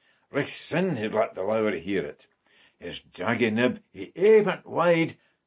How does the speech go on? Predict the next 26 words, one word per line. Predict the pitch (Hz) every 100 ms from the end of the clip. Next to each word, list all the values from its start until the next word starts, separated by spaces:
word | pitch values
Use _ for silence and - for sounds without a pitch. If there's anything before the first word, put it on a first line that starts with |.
| _ _
and | - 90
to | - 98
the | 90
grund | - 95 113 107
the | 85
kebbuck | 101 104 - -
tumult. | 90 78 - _ _ _ _ _ _ _ _ _
Sir | - 95
Lowry | - 117 117 85 -
hunched | - 180 - 135
it | -
in | 135
a | 123
gliff. | 110 90 - - - _ _ _ _ _ _
Sir | - 78 -
Corby | - 151 147 92 113 - _ _ _
gunkit | 202 214 - 127
and | 117 110
jermummelt, | 107 104 104 151 123 - - _ _ _ _
swore | - - 165 151 110
nae | 104 139 185
mair | 156 143 127
to | - 107
be | 104
made | 110 120
a | 92